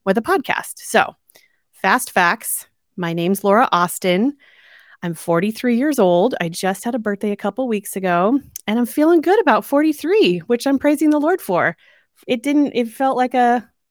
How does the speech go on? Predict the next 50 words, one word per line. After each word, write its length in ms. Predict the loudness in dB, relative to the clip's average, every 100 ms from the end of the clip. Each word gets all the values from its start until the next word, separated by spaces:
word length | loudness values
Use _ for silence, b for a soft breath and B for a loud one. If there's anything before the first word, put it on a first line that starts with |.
| _
you 120 | -4
know, 80 | 0
it 20 |
was 100 | 2
one 140 | 2 2
of 60 |
those 80 | 2
birthdays 460 | 2 0 2 0 2
where 100 | 2
I 80 | 2
was 140 | 0
like, 180 | -4 -2
"Wasn't 320 | -4 0 0
I 140 | 0
already 320 | 0 0 0 -2
forty-three?" 600 | -4 -4 -4 -4 -2 -4
<laughs> 80 | -2
It's 100 | -2
like, 120 | 0
"Oh 60 | 2
no, 180 | 2 2
I'm 140 | 0
not." 240 | 0 -2 -4
This 240 | -8 -8 B B _
forty-two, 520 | -4 -4 -4 -2 -2
now 140 | 0 -2
we're 80 |
forty-three. 460 | -2 -4 -4 -6 -6 -4
Okay. 280 | -2 -4 -6 B B B B
And 100 | -4
I 40 | -2
feel 180 | -2
good, 340 | 2 2 0 -6
which 240 | -8 -8 -8 -6
I'm 100 | -4
praising 280 | -2 -2 -2
the 80 |
Lord 200 | 0 -2
for, 220 | -2 -4 -4
trying 380 | -2 -2 -2
to 340 | -2 -2 -2 -4 _ _ _ _ -4
embrace 580 | -4 -2 0 0 -2 -2
every 260 | 0 0 0
year 400 | 0 2 0 -2
a-, 140 | -4 -4
as 120 | -4
a 60 |
gift 400 | -6 -2 -2 -2
from 240 | -6 -4 -2
him 480 | -2 -2 -2 -4